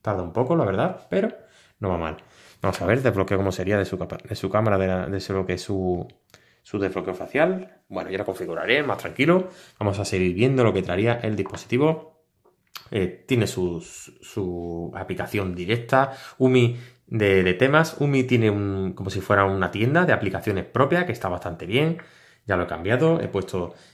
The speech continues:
la aplica-, eh, lo que es el, el, el, el paquete de iconos y fondos que traía en uno de ellos. Su procesador es un MediaTek Helio P veinticinco. Es un M T sesenta y siete cincuenta y siete.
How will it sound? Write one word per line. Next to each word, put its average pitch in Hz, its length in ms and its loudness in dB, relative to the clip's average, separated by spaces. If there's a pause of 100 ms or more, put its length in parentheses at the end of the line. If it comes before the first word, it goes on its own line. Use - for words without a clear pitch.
la 85 120 -8
aplica-, 85 320 -2
eh, 87 180 -4
lo 85 120 -8
que 92 100 -6
es - 140 -8
el, 82 480 -6
el, 85 300 -10
el, 82 480 -8
el 82 220 -8
paquete 95 320 -6
de 87 80 -6
iconos 120 420 2
y 104 60 -4
fondos 127 400 0
que 90 80 -4
traía 87 260 -4
en 85 80 -6
uno 87 160 -4
de 98 120 -4
ellos. 165 340 -4 (540)
Su - 160 -8
procesador 92 680 0
es 127 100 -4
un 104 120 -2
MediaTek 95 540 -2
Helio 143 320 0
P 127 120 2
veinticinco. 131 720 -2 (400)
Es 95 240 -4
un 110 260 0
M 104 280 2
T 127 160 2
sesenta 104 320 -2
y 90 40 -2
siete 123 200 0
cincuenta 90 340 -4
y 85 60 -10
siete. 147 580 -2